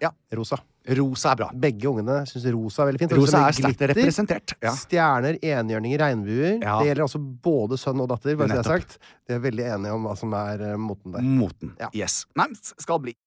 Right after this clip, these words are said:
Speaker 1: Du, vi må over på noe helt annet.
Speaker 2: Å, nei.
Speaker 1: Eh, for da jeg krysset over dette her, så det var min tur til det, Dama.
Speaker 2: Hva sa du?
Speaker 1: Dama.
Speaker 2: Kan du
Speaker 1: Og
Speaker 2: ta, kan du prøve å ta innledning på det neste punktet, hvis ikke det er for tå-,
Speaker 1: Ja.
Speaker 2: tårevått
Speaker 1: I
Speaker 2: på dansk?
Speaker 1: Dama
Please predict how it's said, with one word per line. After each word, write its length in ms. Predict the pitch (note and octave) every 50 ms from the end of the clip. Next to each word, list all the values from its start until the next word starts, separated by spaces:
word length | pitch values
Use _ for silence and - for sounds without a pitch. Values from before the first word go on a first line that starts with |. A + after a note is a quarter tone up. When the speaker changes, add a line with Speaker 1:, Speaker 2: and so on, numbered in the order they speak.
| _ _ _
Speaker 1:
Du, 120 | G3 A3
vi 100 | G#3+ G#3+
må 160 | G#3+ A#3 A#3+
over 200 | G3+ C3+ B2 C3+
på 100 | A#2+ - G3
noe 80 | A3
helt 220 | D#3+ C#3 C#3 D#3 -
annet. 400 | C#3 C3 E3+ C#4+ - _ - -
Speaker 2:
Å, 60 | -
nei. 100 | D3 D#3+
Speaker 1:
Eh, 800 | D#3+ D#3+ D#3+ D#3 D#3 D#3 D#3 D3+ D3+ D3 D3 D3 D3 D3 D3 D3+
for 140 | - F#3+ E3+
da 80 | D#3+ F3
jeg 40 | F3
krysset 220 | - E3+ - - -
over 120 | B2 C3+
dette 160 | C#3 C3+ -
her, 120 | C3+ F3 A3+
så 140 | - F#3 D3
det 160 | D3 F#3+ G#3
var 140 | D#3+ D3+ D#3
min 240 | D#3+ D3+ D3+ F3
tur 260 | F3+ - - C3+ C#3 D3+
til 200 | - - C3 C3+ - B2+
det, 140 | A#2+ C#3 - -
Dama. 420 | C#3 B2+ C3+ D3+ E3 G3 B3+ C4 - - _ _ _ - _ _ _ _ _ _ _ _
Speaker 2:
Hva 40 | B2+
sa 100 | A#2+ C#3
du? 200 | C#3+ F3 B3 - - _ _ - B2
Speaker 1:
Dama. 480 | - E3+ F#3+ G#3 A3+ B3 B3+ B3+ B3 - _ _ - - _ _ _ _ _ _ -
Speaker 2:
Kan 140 | - F#3+ F#3+
du 80 | E3
Speaker 1:
Og 80 | E3+ F#3
Speaker 2:
ta, 140 | G3+ - -
kan 160 | - F#3+ G3+
du 80 | G#3 F#3+
prøve 220 | - A3+ G3+ E3
å 40 | E3
ta 80 | - F3+
innledning 460 | - D3+ D3+ C3+ A#2 B2+ A#2+ B2+ C#3 C3
på 60 | D3
det 120 | C#3+ D3+ D3+
neste 300 | - - - C3+ C3+ B2+
punktet, 260 | - A#2+ A2 - C3+
hvis 80 | C3+ -
ikke 160 | C3 B2 B2
det 80 | B2 A#2+
er 40 | -
for 220 | - - C3+ B2
tå-, 40 | A#2+
Speaker 1:
Ja. 120 | C#3 C#3+
Speaker 2:
tårevått 440 | - - - C#3+ B2+ G#2+ G2+ B2 D#3
Speaker 1:
I 160 | A3 C4+ D4 - _
Speaker 2:
på 140 | - - C#3+ C#3
dansk? 200 | C#3+ F#3 A3+ -
Speaker 1:
Dama 320 | F3 F3 G#3 A3 A#3 A#3